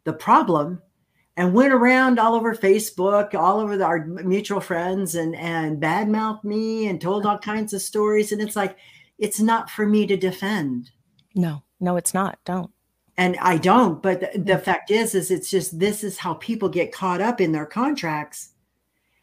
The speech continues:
Speaker 1: and they want to blame. Again, it's the pointing the finger at everybody else. But when you've got three fingers, four fingers pointing back at you, what did you not do
Speaker 2: Hello.
Speaker 1: to evolve? Because
Speaker 2: That's
Speaker 1: the energy was there,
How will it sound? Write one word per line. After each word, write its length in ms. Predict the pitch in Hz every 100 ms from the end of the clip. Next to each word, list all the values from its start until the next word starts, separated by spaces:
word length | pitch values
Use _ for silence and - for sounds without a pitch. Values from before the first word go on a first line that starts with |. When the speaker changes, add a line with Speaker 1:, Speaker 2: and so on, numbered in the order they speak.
| _
Speaker 1:
and 160 | - 175
they 80 | 202
want 200 | 208 208
to 60 | 190
blame. 380 | 175 202 208
Again, 380 | 175 165 214 202
it's 160 | 160 -
the 100 | 185
pointing 380 | - 226 240 208
the 80 |
finger 280 | 190 226 214 190
at 60 |
everybody 380 | 185 180 175 180
else. 200 | 208 214
But 160 | - 170
when 160 | 185
you've 100 | 208
got 320 | 208 185 -
three 320 | - 202 233 240
fingers, 380 | 233 226 180
four 320 | - 208 233 233
fingers 280 | 220 180
pointing 360 | - 220 214 180
back 320 | 165 214 269
at 120 | 202
you, 160 | 180 - - - - -
what 240 | 180 247 190
did 200 | 202 151
you 180 | 220 233
not 440 | 214 208 208 190
do 560 | 143 180 165 135 95 139 _ _ _
Speaker 2:
Hello. 420 | - 147 143 147 - _ _ _ _ _ -
Speaker 1:
to 260 | - 208 220
evolve? 720 | 190 180 165 151 117 - - - _ _ _ _ _ _ _ _ _ _ _ _ _ _ _ _ _ -
Because 180 | 175 185
Speaker 2:
That's 160 | 175
Speaker 1:
the 140 | 165 -
energy 380 | 185 180 170 185
was 240 | 185 180
there, 480 | 151 156 143 135 143